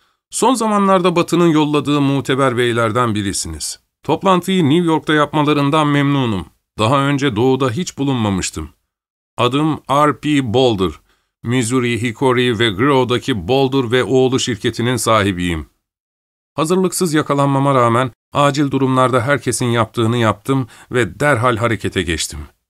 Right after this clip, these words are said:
Hemen vaftiz olmalı ve aynı anda hem bebek hem rahip hem de kendi kendimin ebeveyni olmalıydım. Duyularım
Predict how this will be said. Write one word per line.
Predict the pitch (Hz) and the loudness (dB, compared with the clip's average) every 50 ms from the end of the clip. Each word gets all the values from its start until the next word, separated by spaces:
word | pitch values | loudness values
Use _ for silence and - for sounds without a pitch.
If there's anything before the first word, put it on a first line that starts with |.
| _ _ | _ _
Hemen | - 147 160 156 143 139 120 107 | -4 -2 0 2 2 2 2 2
vaftiz | 120 117 - - 135 110 104 | 2 2 2 -2 -4 -4 -2
olmalı | 117 110 110 107 107 104 101 127 135 110 101 | 0 0 0 0 0 0 0 0 -2 0 0
ve | 113 113 104 - | -2 -2 -2 -2
aynı | - 131 139 131 127 117 113 | 0 0 2 2 2 2 2
anda | 113 110 104 104 95 104 101 - - | 2 2 0 0 0 -2 -4 -4 -2
hem | 117 127 131 127 107 | -2 -2 -2 0 -2
bebek | 110 107 98 104 104 104 - 117 | -2 0 0 0 -2 -2 -4 -4
hem | 117 131 135 117 | -4 -2 -2 0
rahip | 113 113 113 104 101 120 113 - _ _ _ _ _ | 0 0 0 0 0 -4 -6 -8 _ _ _ _ _
hem | - - 135 156 160 151 | -4 -2 0 0 2 0
de | 143 131 | -2 -2
kendi | - - 127 127 131 139 | -2 -2 -2 0 -2 -2
kendimin | 131 - 131 123 120 120 123 127 120 - | -2 -2 -2 -2 0 -2 -2 -2 -2 -2
ebeveyni | 107 113 110 120 104 113 113 113 107 110 | -2 0 0 0 2 2 2 2 2 2
olmalıydım. | 107 104 98 95 95 95 90 92 90 85 87 82 - - _ _ _ _ _ _ _ - 78 | 0 0 0 0 -2 -2 -2 -2 -4 -4 -6 -10 -10 -14 _ _ _ _ _ _ _ -10 -4
Duyularım | 80 104 110 107 107 107 110 101 110 131 143 135 | -2 0 0 2 2 2 0 0 0 -2 -2 -4